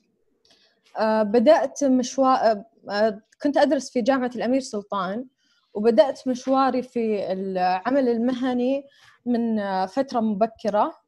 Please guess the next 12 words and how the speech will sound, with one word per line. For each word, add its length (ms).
الحمد 340
لله، 420
وبديتها 1600
في 200
آخر، 500
آه، 360
آخر 240
مراحل 480
دراستي، 600
وهالشيء 640
خلاني، 680
آه، 460